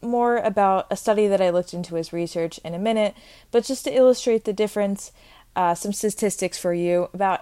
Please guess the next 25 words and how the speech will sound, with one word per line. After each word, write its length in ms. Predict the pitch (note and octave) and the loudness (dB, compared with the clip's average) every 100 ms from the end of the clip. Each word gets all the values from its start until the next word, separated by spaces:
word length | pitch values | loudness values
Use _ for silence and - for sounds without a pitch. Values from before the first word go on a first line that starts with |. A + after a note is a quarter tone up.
| - | -2
eighty-seven 640 | G#3 A#3+ C4+ A#3 A3+ A3 | 0 0 0 0 -2 -2
percent 320 | A3 G#3 F#3+ | -6 -6 -6
of 80 | F3+ | -4
Facebook 440 | G#3+ G#3+ - G3 | -2 -2 -2 -6
users 520 | F#3+ F#3 F3+ F3+ F3 - - - - | -4 -2 0 -2 -2 -8 -20 -20 2
are 220 | G3+ G#3+ | 4 6
on 160 | G3+ G#3 | 4 2
the 80 | G3 | 0
platform 580 | - F#3+ - F#3+ F#3 F3 | 0 0 0 -6 -4 -6
to 120 | - | -12
connect 380 | - F#3 E3+ F#3 | -8 -6 -6 -8
with 100 | F3 | -4
I 160 | F3 F3+ | 0 2
R 180 | F3 E3+ | 2 2
L 160 | E3+ | 0
friends, 400 | E3+ - G2 E3+ | 0 -4 -6 -6
so 120 | - E3 | -10 -12
people 320 | - F3 E3+ | -10 -6 -4
that 140 | E3 | -4
they 100 | E3+ | -4
knew 280 | F3 A3+ A#3+ | -2 0 0
before 400 | G#3+ - G3+ F#3 | -2 -4 0 2
they 160 | F3 E3 | 2 0
logged 340 | D#3 D3 - | 0 -2 -2
on. 420 | D3+ D#3 D#3 F3 | -2 -2 -4 -6